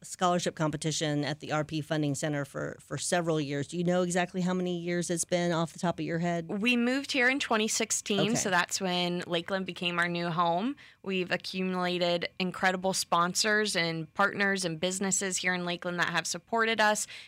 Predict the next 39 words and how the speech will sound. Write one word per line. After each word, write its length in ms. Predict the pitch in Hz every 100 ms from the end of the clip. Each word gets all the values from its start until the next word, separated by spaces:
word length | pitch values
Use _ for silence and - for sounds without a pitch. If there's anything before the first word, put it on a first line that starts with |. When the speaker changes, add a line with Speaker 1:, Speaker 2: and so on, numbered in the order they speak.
| -
Speaker 2:
Visit 260 | 196 190
Central 340 | - 190 185 185
Florida 380 | - 175 175 175
being 340 | 170 170 165 -
a 140 | 175 165
huge 640 | - - 233 214 - - - _ _ -
partner 380 | 226 - 214
and 180 | 208 175
sponsor 500 | - - 185 185 190
and 260 | 180 165 156
Speaker 1:
Mm-hmm. 100 | 147
Speaker 2:
friend 380 | 185 175 175 - -
to 160 | 196
the 80 | 190
Miss 220 | 175 -
Florida 240 | 175 165 165
Scholarship 600 | - 156 160 - - -
Competition, 760 | 165 160 - 180 - 170 170 - - -
and 200 | 175 165
just 180 | 165 175
so 180 | - 170
grateful 420 | 175 165 156 165
for 160 | - 165
the 80 | 165
community 640 | 165 160 165 160 160 160
that 260 | 151 147 - - - 190
I've 240 | 262 254
been 160 | 226 190
able 240 | 175 170
to 100 | 180
get 240 | 170 156 -
to 120 | 170
know 260 | 165 165
and 120 | 160 156
experience 640 | - 170 165 156 151 -
throughout 340 | 170 151 -
this 160 | 151 -
past 360 | 147 143 -
year. 300 | - - -